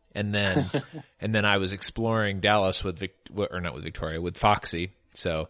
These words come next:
Speaker 2: Mm-hmm.
Speaker 1: Foxy and I were out driving one night, and, uh, you know, it's very confusing to drive around here, at least for me. So I was just trying to get my bearings a little bit, and then we came out
Speaker 2: Mm-hmm.
Speaker 1: near, um, Total Wine. And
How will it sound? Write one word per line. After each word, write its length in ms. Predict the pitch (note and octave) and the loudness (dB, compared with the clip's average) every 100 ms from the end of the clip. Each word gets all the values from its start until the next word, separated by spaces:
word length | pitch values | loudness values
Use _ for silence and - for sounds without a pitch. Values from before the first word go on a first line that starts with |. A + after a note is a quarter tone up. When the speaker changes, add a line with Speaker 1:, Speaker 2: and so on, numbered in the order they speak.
| A2+ | -6
Speaker 2:
Mm-hmm. 220 | G#2+ F#2+ | -8 -8
Speaker 1:
Foxy 360 | - F#2 - | 0 0 0
and 80 | E2+ | -2
I 60 | F2 | 0
were 100 | F2 | 0
out 140 | C2+ | -2
driving 340 | F2+ F2 E2+ E2+ | 0 0 0 -6
one 160 | D#2+ | -6
night, 240 | D#2+ D#2 - | -4 -6 -6
and, 360 | E2 D#2+ D#2+ - - | -6 -4 -6 -10 -6
uh, 340 | D#2+ D2 D2+ - - | -4 -4 -6 -10 -6
you 80 | G#2 | -4
know, 100 | F#2+ | -2
it's 220 | A2 - | 0 -2
very 260 | G#2 C#3 | 2 2
confusing 480 | B2+ G#2 G#2 F#2 E2+ | 4 0 -4 -4 -6
to 60 | E2+ | -4
drive 220 | F2+ E2+ | -2 -2
around 180 | D#2+ D#2+ | -4 -6
here, 180 | D#2+ D#2+ | -6 -6
at 120 | D2+ | -4
least 160 | F#2 - | -6 -6
for 100 | E2 | -8
me. 160 | E2+ | -6
So 160 | - E2+ | -6 -4
I 80 | D#2+ | -4
was 100 | F#2 | -2
just 180 | - - | -4 -2
trying 200 | F2+ D#2+ | -2 -2
to 60 | |
get 120 | D2+ | -6
my 100 | D#2+ | -6
bearings 420 | D#2+ F#2 F#2+ G2 G2+ | -2 -2 -2 -4 -6
a 20 | |
little 140 | G2 | -4
bit, 140 | F#2+ G2 | -2 -4
and 80 | F#2 | -4
then 80 | |
we 80 | E2+ | -6
came 260 | E2 G2 E2+ | -6 -6 -2
out 200 | F2 G2+ | 0 0
Speaker 2:
Mm-hmm. 360 | F#2 F2 - | -4 -8 -8
Speaker 1:
near, 380 | G2 F2+ E2 E2 | -4 -2 -2 -2
um, 440 | D#2+ D#2 D2 D#2 - _ - | -2 -4 -6 -10 -14 _ -6
Total 280 | G#2+ F#2+ E2+ | 2 2 4
Wine. 440 | G2+ A2 E2+ F2 - - | 2 0 0 -4 -10 -2
And 340 | F#2 F2+ F#2 | 0 0 -4